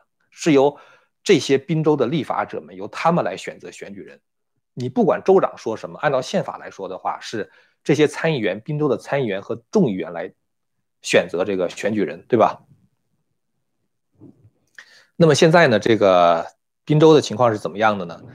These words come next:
宾州的众议院一共是两百零三席，其中共和党一百二十席为多数党，那个民主党的话，这样算起来的话，就是八十三席，是吧？然后宾州的参议院五十席，共和党占二十八席，这个民主党的话占二十二席。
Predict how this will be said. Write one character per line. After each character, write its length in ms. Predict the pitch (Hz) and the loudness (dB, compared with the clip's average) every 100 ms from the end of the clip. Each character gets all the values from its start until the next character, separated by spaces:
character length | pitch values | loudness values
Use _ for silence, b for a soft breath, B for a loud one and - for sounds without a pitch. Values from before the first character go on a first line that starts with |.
| B B | B B
宾 180 | - 180 | -2 2
州 140 | 175 | 4
的 120 | 165 127 | 4 2
众 240 | 214 156 | 2 0
议 40 | |
院 240 | 113 104 90 | 0 -4 -6
一 60 | |
共 140 | 113 120 | -10 -10
是 100 | - | -8
两 180 | 95 113 | -8 -6
百 120 | 85 | -6
零 180 | 85 101 | -6 -10
三 300 | - 123 123 | -4 -2 -4
席， 260 | - - | -8 -16
其 200 | - - | -10 -2
中 140 | 131 131 | -2 4
共 160 | 208 | 4
和 160 | 139 101 | 4 0
党 160 | 90 - | -2 -6
一 40 | |
百 100 | - | -6
二 160 | 98 95 | -4 -6
十 160 | 87 | -6
席 260 | - - - _ | -14 -14 -18 _
为 140 | _ 107 | _ -2
多 240 | 107 143 | 6 6
数 140 | 143 120 | 6 2
党， 260 | - - _ _ _ _ _ | 2 -4 _ _ _ _ _
那 160 | 143 | 0
个 160 | 127 113 | 4 4
民 160 | 113 139 | 4 4
主 80 | |
党 160 | 135 90 | 4 2
的 80 | 92 | 0
话， 160 | 101 | -2
这 140 | 101 131 | 2 2
样 120 | 113 | 2
算 340 | - - - 131 | -4 -16 0 0
起 80 | 202 | 0
来 120 | - | -8
的 60 | |
话， 140 | - 101 | -6 -6
就 100 | 104 | -4
是 40 | |
八 180 | 101 110 | 0 2
十 60 | 98 | 2
三 200 | 104 104 | -2 -8
席， 160 | 85 | -12
是 120 | - | -20
吧？ 140 | - - _ _ _ _ | -20 -20 _ _ _ _
然 140 | - 147 | 2 2
后 80 | |
宾 200 | - 180 | 4 6
州 120 | 175 170 | 6 6
的 100 | 113 | 4
参 260 | - 170 | 0 -2
议 60 | 139 | 0
院 220 | 127 110 | 0 -2
五 120 | 92 | -6
十 160 | - 107 | -12 -14
席， 240 | - - - | -14 -16 0
共 160 | 185 | 0
和 120 | 120 | 2
党 160 | 107 - | -4 -6
占 100 | - | -8
二 160 | 107 110 | -4 -4
十 80 | 110 | -2
八 220 | 104 95 | 0 0
席， 280 | - - - _ _ _ _ | -4 -14 -20 _ _ _ _
这 160 | 104 | -10
个 320 | 95 87 - - | -4 -4 -6 -10
民 160 | 110 | 0
主 80 | 147 | 2
党 160 | 123 90 | 2 0
的 60 | |
话 160 | - 95 | -4 -2
占 140 | 104 | 0
二 160 | 107 98 | 0 2
十 80 | 107 | 4
二 160 | 92 | 2
席。 220 | - - | 0 -14